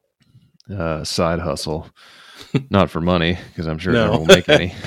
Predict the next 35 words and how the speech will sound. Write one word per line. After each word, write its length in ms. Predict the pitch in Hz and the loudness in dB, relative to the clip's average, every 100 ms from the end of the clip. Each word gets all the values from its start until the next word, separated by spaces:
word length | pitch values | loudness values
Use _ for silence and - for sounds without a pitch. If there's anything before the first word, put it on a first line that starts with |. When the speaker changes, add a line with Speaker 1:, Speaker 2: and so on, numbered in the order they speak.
| - | 0
Speaker 1:
<laughs> 840 | 139 139 120 107 95 - - - | 2 2 2 0 -2 -8 -16 -10
Speaker 2:
No, 180 | 113 113 | -4 -2
not 180 | 120 120 | -2 0
yet. 320 | 127 113 - | 0 0 -4
Speaker 1:
But 140 | - - 98 - | -8 -8 -8 -8
Speaker 2:
But 180 | - 120 | -10 -2
yeah, 120 | 113 104 | 0 2
it's, 280 | 101 - 107 | -2 -4 -6
um, 340 | 104 104 98 _ _ | -6 -8 -12 _ _
it's 100 | 131 | -6
Speaker 1:
Yeah, 60 | 92 | 0
Speaker 2:
true. 80 | 147 | 2
We 80 | 113 | 2
don't 100 | 113 | 0
have 80 | 113 | -2
Speaker 1:
absolutely. 140 | 104 | -2
Speaker 2:
the 40 | 104 | -2
academic 420 | 131 113 104 101 | -2 -2 -4 -6
establishment 640 | 101 104 104 101 - 87 95 | -8 -6 -6 -8 -10 -10 -8
the 80 | |
way 260 | 90 92 - - | -8 -10 -14 -20
the 80 | - | -18
left 260 | 98 - - | -16 -16 -16
does, 280 | - 69 - | -16 -14 -16
where 220 | 71 - _ _ _ _ _ _ _ _ _ - - | -18 -20 _ _ _ _ _ _ _ _ _ -8 -4
there 100 | 98 | -4
are 40 | |
tons 260 | - 107 95 | -4 -6 -6
of 80 | - | -8
thinkers 360 | 98 95 98 | -8 -8 -10
on 120 | 92 | -12
their 160 | 117 117 | -14 -14
side 280 | - - - | -12 -12 -14
who 80 | - | -18
can 300 | - - | -20 -20